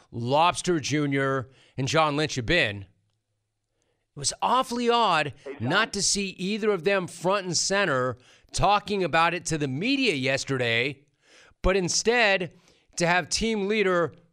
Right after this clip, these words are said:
Speaker 1: Fred Warner out there try to deal with it. I mean, poor Fred got pushed right out in front of the bus, and he didn't actually have any information.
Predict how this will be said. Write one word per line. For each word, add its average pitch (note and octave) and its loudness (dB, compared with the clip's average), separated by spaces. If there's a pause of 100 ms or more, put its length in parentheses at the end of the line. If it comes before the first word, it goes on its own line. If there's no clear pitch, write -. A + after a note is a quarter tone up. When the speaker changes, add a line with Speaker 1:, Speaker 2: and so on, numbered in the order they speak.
Speaker 1:
Fred G3+ 0
Warner G3 0
out D3 2
there B2 0 (200)
try G3 2
to D#3+ 2
deal C#3 0
with C3 -4
it. - -8 (200)
I F3+ -2
mean, A3 0
poor B3 4
Fred B3+ 4 (240)
got G3+ 2
pushed A3 2
right A3+ 2
out A3+ -2
in G#3+ -8
front A#3+ 0
of - 0
the A#3 2
bus, B3 2 (680)
and G3 -2
he C#4 0
didn't C#4+ 2
actually B3+ 2
have B3 2
any B3 -2
information. G#3 0